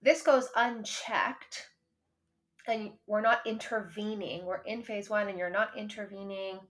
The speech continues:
with the dietary changes, the lifestyle changes, looking at the gut health, and I'll explain all that in a little bit. If you're not intervening in this stage,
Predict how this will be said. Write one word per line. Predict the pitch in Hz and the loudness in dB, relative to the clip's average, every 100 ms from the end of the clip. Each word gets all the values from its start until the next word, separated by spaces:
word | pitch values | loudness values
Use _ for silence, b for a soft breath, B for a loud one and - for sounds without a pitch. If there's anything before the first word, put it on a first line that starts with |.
| _ | _
with | 180 180 | -4 -4
the | - | 2
dietary | 294 277 254 202 | 4 4 0 -6
changes, | - 196 185 180 175 170 - - | -6 -12 -8 -4 -4 -4 -8 -6
the | 202 | 2
lifestyle | 285 277 208 196 185 | 2 2 -2 -2 -4
changes, | - 180 180 185 170 165 247 - | -8 -8 -8 -4 -2 -2 -6 -10
looking | - 233 | -14 -12
at | 247 | -6
the | 269 | -2
gut | 269 269 | -2 0
health, | 214 180 160 165 190 | 0 2 2 -2 -4
and | 165 170 - | -4 -6 -6
I'll | 202 | -6
explain | 196 - 190 180 | -6 -6 -4 -4
all | - 175 175 | -4 -4 -2
that | 170 170 | -2 -2
in | 190 | -4
a | 180 | -4
little | 175 175 | -2 -2
bit. | 160 - | -4 -4
If | - | 0
you're | |
not | 277 - | 0 0
intervening | 226 226 202 196 214 214 | -6 -8 -10 -8 -8 -8
in | - 190 185 | -4 -4 -4
this | 175 | -10
stage, | - - 170 180 294 339 - | -14 -6 -4 -2 -4 -4 -10